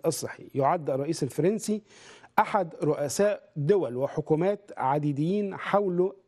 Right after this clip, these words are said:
آه، حول العالم أصيبوا بفيروس كورونا، كان أشهرهم رئيس الوزراء البريطاني جونسون والرئيس الأمريكي دونالد ترامب. طبعًا بشكل أو بآخر احنا بنطلب، آه، آه،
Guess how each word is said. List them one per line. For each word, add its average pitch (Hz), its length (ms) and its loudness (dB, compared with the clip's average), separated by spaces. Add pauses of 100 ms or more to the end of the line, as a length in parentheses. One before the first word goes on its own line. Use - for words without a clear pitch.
آه، 139 220 -2
حول 175 380 0
العالم 180 480 0
أصيبوا 160 440 0
بفيروس 143 560 0
كورونا، 196 320 -2
كان 214 220 -2
أشهرهم 185 560 -2 (500)
رئيس 185 460 0
الوزراء 151 640 0
البريطاني 160 760 0
جونسون 190 540 0
والرئيس 180 540 0
الأمريكي 156 880 -2
دونالد 139 920 -2 (140)
ترامب. 147 220 -2 (840)
طبعًا 139 340 0
بشكل 160 320 -2
أو 135 80 0
بآخر 190 440 0 (400)
احنا 156 160 -2
بنطلب، 147 440 0 (260)
آه، 135 320 -2
آه، 127 140 -8